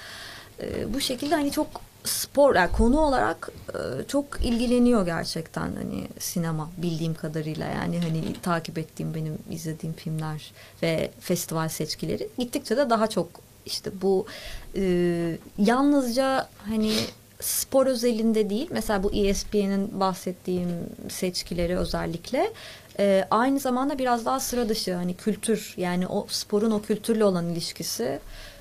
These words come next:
e, ve onları birlikte yansıtabilecek, e,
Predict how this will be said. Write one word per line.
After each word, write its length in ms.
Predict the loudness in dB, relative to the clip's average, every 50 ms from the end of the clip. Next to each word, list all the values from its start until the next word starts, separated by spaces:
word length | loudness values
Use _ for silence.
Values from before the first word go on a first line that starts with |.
| -20 -14 -6 -2
e, 340 | 0 0 0 0 0 0 0 0 2 4
ve 120 | 4 4
onları 420 | 4 4 4 6 6 4 4 4 4
birlikte 340 | 4 4 4 2 2 2 4
yansıtabilecek, 1040 | 4 4 2 2 0 0 -2 0 0 0 0 0 0 -2 -4 -4 -8 -10 -12 -12 -12 -16 -20 -14 -8
e, 240 | -8 -6 -6 -6